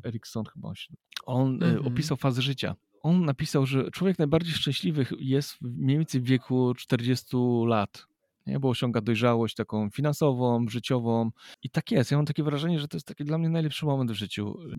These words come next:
Speaker 1: że, że jest taka równowaga, wiesz, taka siła wieku, nie? Kryzys wieku średniego, e, że tak
Speaker 2: Mhm.
Speaker 1: powiem, pojawia się. No ale właśnie to jest tak, że w każdym, na każdym etapie życia są te kryzysy, nie? Mamy kryzys w wieku szesnastu lat, później mamy kryzys w wieku około z-, dwudziestu pięciu,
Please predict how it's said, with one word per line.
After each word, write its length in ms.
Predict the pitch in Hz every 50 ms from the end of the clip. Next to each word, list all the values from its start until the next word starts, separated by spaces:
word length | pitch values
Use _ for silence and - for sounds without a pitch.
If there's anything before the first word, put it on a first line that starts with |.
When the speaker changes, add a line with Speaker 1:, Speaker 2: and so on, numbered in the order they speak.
| - 120 123
Speaker 1:
że, 380 | 117 123 127 123 120 120 120
że 140 | 113 120 127
jest 260 | 123 117 120 - -
taka 200 | - - - 127
równowaga, 580 | 123 131 123 127 127 123 131 127 113 110 101 104 - _ - -
wiesz, 140 | 107 104
taka 180 | - 120 - 117
siła 280 | - - - 123 123 113
wieku, 380 | 120 117 101 _ - - 92
nie? 360 | 107 113 131 143 135 127 123 120 110 113 -
Kryzys 360 | - 151 147 139 135 123 120
wieku 200 | 139 139 - 139
średniego, 680 | - - 131 123 131 139 135 127 127 127 123 120 113 120 127 -
e, 60 | - - 117 113 120 -
że 140 | 185 185 180
tak 100 | 165 170
Speaker 2:
Mhm. 80 | 165
Speaker 1:
powiem, 440 | 160 120 117 117 113 110 110 110 113 _ _ _ _ _ _ _ _
pojawia 360 | - 123 120 - 117 117 123 113
się. 220 | - 180 180 202 - - - - - - - - _ -
No 100 | 123 123
ale 80 | 147 156
właśnie 260 | 156 151 - 170 151
to 120 | - -
jest 120 | 147 - -
tak, 120 | 160 139
że 100 | - 160
w 120 | - -
każdym, 440 | - - 147 147 147 143 143 147 139
na 80 | 135 123
każdym 260 | - 151 139 143 139
etapie 260 | 135 - 131 - 135
życia 220 | 127 131 - - 120
są 160 | - 131 120
te 100 | - 117
kryzysy, 480 | - 123 117 123 123 - - - - -
nie? 140 | 131 - 127
Mamy 320 | 127 123 120 120 117 113 - - - - - - - - - -
kryzys 300 | - 123 120 117 107 110
w 40 |
wieku 260 | 104 113 107 - - 104
szesnastu 500 | - 104 - - 147 147 147 - - 143
lat, 120 | 127 117
później 220 | - 123 110 107 104
mamy 200 | 107 107 110 107
kryzys 260 | - 120 113 107 110
w 60 | 107
wieku 240 | 117 110 - - 113
około 300 | 107 - - 113 113 113 - _ - - -
z-, 240 | 120 113 - 131 120
dwudziestu 360 | 123 123 120 117 - - 135
pięciu, 520 | - 160 160 156 143 - - 135 127 113